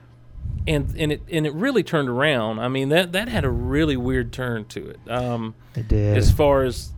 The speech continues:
Speaker 1: the way he took him, I, and I, you know, for those of you who aren't into Doctor Who,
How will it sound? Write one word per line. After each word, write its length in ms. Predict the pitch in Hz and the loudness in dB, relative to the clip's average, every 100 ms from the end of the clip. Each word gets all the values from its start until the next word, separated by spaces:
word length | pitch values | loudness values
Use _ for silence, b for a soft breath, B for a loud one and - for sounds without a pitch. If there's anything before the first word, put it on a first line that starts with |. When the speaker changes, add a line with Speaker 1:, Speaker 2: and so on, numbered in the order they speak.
| - - | -14 -10
Speaker 1:
the 120 | 127 | -4
way 220 | 123 127 123 | 0 0 0
he 140 | 135 | -4
took 260 | - 143 147 | -2 -2 -2
him, 100 | 131 | -4
I, 180 | 165 165 | -4 -2
and 180 | 196 | 4
I, 160 | 214 220 | 6 6
you 200 | 165 196 | 4 4
know, 100 | 190 | 4
for 160 | 170 185 | 4 6
those 180 | 214 214 | 6 6
of 60 | |
you 100 | 202 | 4
who 120 | 180 160 | 4 4
aren't 140 | 156 | 2
into 160 | 175 156 | 0 0
Doctor 280 | 151 147 | -2 -2
Who, 200 | 143 147 | -2 -2